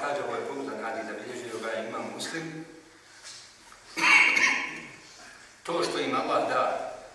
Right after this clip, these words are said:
da gledaju u njegovo lice, bit će im draže od svih drugih užitaka koje su dobili. Čak neki učenjaci kažu da će zaboraviti potpuno, potpuno na sve druge užitke. Možda će zaboraviti gdje se nalaze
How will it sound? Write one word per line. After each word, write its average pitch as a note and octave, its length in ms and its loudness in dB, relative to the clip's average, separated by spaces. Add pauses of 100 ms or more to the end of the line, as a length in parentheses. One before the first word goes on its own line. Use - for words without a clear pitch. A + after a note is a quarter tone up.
(120)
da G#2 120 -4
gledaju D3 300 2
u B2+ 100 0
njegovo - 240 0
lice, C3 340 -2 (120)
bit F#3+ 180 -6
će D#3+ 160 2
im B2 380 -2
draže - 760 2 (500)
od A2+ 160 -4
svih G3 560 -2
drugih D#3+ 340 -2
užitaka B2+ 600 -2
koje A2+ 160 -4
su G#2+ 140 -8
dobili. G#2+ 320 -8 (300)
Čak - 120 0 (100)
neki - 220 -6
učenjaci - 480 -6
kažu C3+ 300 0
da B2 120 -4
će - 200 -4
zaboraviti - 580 0 (200)
potpuno, F3 520 -2 (420)
potpuno A2 400 -8 (1900)
na A2 80 -8
sve C#3+ 160 0
druge B2+ 260 0
užitke. G#2+ 460 -2
Možda B2 340 2
će C3+ 140 2
zaboraviti - 520 6
gdje - 160 0
se - 160 -2
nalaze F#2+ 280 -6